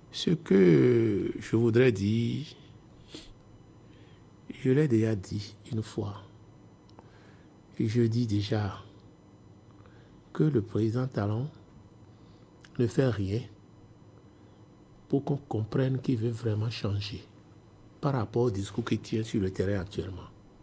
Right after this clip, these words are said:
Quand son ministre de l'Intérieur se comporte de ces manières et il ne le rapporte, il ne le ramène pas à l'ordre malgré la loi, alors que c'est lui qui va dire tout à l'heure, « Force doit rester à la loi », ce n'est pas bien. Deuxièmement,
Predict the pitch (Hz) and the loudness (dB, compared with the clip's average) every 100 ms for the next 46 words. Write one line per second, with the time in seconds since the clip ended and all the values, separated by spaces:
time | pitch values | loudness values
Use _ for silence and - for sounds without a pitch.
0 | - - - - - - - - - - | -20 -20 -20 -20 -20 -20 -20 -20 -20 -12
1 | - 123 147 113 110 117 98 104 113 113 | -6 -4 0 0 2 2 2 2 2 2
2 | 120 98 110 104 101 131 113 98 131 110 | 2 0 -2 -2 0 0 0 -2 -2 -2
3 | 101 123 117 92 - - - - - - | -2 -2 -4 -6 -10 -20 -20 -20 -20 -20
4 | - - 127 123 107 98 104 101 - 135 | -2 4 6 6 4 2 0 -2 -2 -2
5 | 131 - 127 117 104 110 127 143 139 135 | -2 -2 0 2 2 4 4 4 4 4
6 | 98 123 160 131 95 107 117 135 95 110 | 4 4 4 4 2 4 6 6 6 6
7 | 160 190 - 123 139 143 104 120 135 117 | 6 4 0 0 2 2 4 4 4 4
8 | 113 110 127 160 139 123 147 160 - - | 4 2 2 0 2 2 2 2 -2 -12
9 | - - 151 117 135 127 113 143 131 101 | 0 4 6 6 6 6 4 2 4 2
10 | 117 156 - - - - 98 - 87 - | 2 -2 -8 -20 -16 -10 -10 -10 -10 -8
11 | - - - - - - - - - - | -8 -12 -20 -20 -20 -20 -20 -20 -20 -20
12 | - - - - - - - 101 123 135 | -20 -20 -20 -20 -20 -16 -8 2 4 8
13 | 139 143 143 180 226 | 8 8 8 6 2